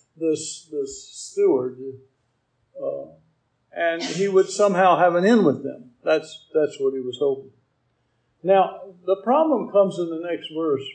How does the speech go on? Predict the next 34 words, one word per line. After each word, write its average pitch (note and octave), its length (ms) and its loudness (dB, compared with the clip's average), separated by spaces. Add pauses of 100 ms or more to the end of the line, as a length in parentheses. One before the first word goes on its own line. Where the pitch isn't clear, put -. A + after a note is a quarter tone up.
(120)
for E3 140 2
everyone, C#3 440 -2
not E3 220 -6
just D#3+ 220 -4
me. D3 260 -2
I D3+ 60 -2
mean, D#3+ 180 -4
it's D3+ 180 -4
interesting D#3+ 460 -6
to C#3 80 -4
watch, C#3 240 2 (580)
uh, C#3+ 180 -10
how E3+ 120 -8
many D#3+ 220 -6
different, D3+ 420 -6 (340)
in D#3 140 -8
fact, F#3+ 400 0
w-, D#3 200 -6
w-, D#3+ 280 -10
one F#3+ 180 0
of F3 100 0
the D3 200 -2
things D3 180 -4
I C#3 140 -4
did D3+ 180 -4
is C#3 160 -4
I, C3+ 320 -10
I - 80 -12
just C3+ 220 -10
Googled, D3 480 -2
uh, C#3 160 -8
Luke D3+ 240 -4
sixteen D3+ 480 -8
eight D3 320 -8